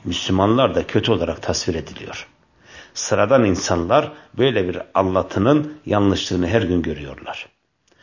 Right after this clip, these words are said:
Laik kapitalist ideoloji sonuçlarına ve doğurduğu sıkıntılara bakmaksızın zengin elite çıkarları için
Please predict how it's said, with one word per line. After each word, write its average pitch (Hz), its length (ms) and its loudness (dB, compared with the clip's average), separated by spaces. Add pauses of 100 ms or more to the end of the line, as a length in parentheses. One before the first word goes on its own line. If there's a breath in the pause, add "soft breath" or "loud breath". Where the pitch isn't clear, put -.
(360 loud breath)
Laik 139 320 2
kapitalist - 560 0
ideoloji 107 680 0 (180 loud breath)
sonuçlarına 110 720 2
ve 104 160 4
doğurduğu 98 420 6
sıkıntılara 92 680 2
bakmaksızın 92 720 0
zengin 98 500 2
elite 92 400 0
çıkarları 92 520 2
için 135 420 2